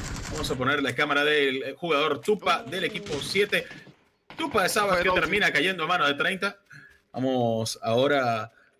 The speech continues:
Speaker 1: a complicarse un poco la, la situación para los chicos de, del equipo de Savage Esport, porque ahora quedan ellos fuera de zona y los chicos del equipo Lockheed van a quedar con la cobertura de la negativa,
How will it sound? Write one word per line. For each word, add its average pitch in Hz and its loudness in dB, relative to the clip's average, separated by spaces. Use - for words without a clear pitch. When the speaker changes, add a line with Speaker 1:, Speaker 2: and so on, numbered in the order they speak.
Speaker 1:
a 123 -2
complicarse 160 0
un 156 -4
poco 147 2
la, 135 2
la 135 2
situación 143 -2
para 147 0
los 123 -2
chicos 139 -4
de, 135 2
del 151 0
equipo 127 -2
de 123 -2
Savage 143 -2
Esport, 180 -2
porque 165 -2
ahora 165 0
quedan 185 0
ellos 190 0
fuera 214 0
de 135 0
zona 254 -2
y 127 -2
los 120 -2
chicos 208 -4
del 147 4
equipo 131 -4
Lockheed 175 -2
van 170 -2
a 185 -4
quedar 156 -2
con 185 -4
la 156 -4
cobertura 160 -4
de 151 2
la 151 0
negativa, 139 -2